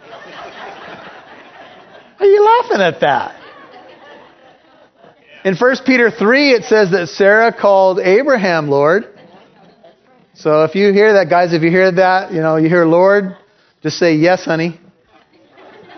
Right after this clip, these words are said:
I'm totally serious. I think this should be implemented. No,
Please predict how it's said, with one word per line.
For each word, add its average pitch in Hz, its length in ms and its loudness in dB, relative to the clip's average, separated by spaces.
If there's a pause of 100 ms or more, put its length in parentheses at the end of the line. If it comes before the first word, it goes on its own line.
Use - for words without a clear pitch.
(1800)
I'm 160 120 -16
totally 185 380 0
serious. 160 440 0
I 143 80 -4
think 151 220 -6
this 147 140 -8
should 139 200 -10
be 143 220 -2
implemented. 143 480 -8
No, 127 160 -6